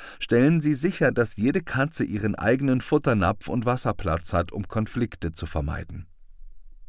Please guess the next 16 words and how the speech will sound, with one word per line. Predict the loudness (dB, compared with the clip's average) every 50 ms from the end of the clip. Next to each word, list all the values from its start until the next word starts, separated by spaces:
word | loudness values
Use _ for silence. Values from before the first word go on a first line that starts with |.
| -16 -16 -18 -18 -14 -12 -8
Bieten | -2 -2 -2 0 2 2 4
Sie | 4 4 4
mindestens | 4 4 2 2 0 -2 -2 -2 -2 -2 -2 0
eine | 0 0 0 0 -2
Katzentoilette | -2 -2 -2 -2 0 -2 -2 -2 0 0 0 2 2 2 2 0 -2
pro | -2 0 0 0 0
Katze | 0 -2 -4 -4 -2 -2 0 0 0 0
plus | 0 0 2 2 2 0 0
eine | 0 2 2 2 2 0
zusätzliche | 0 0 0 0 0 0 -2 -2 -4 -4 -4 -4 -4 -2 -2 -2 0
an, | 0 0 0
um | 0 -2 -4 -4
territoriale | -4 -4 -2 -2 -2 -2 -2 -2 -2 0 2 2 2 2 2 0 -2
Konflikte | -2 -2 -4 -4 -4 -2 -2 -4 -4 -4 -4 -6 -6 -6
zu | -4 -6 -4
vermeiden. | -4 -4 -4 -4 -4 -6 -6 -8 -10 -12 -14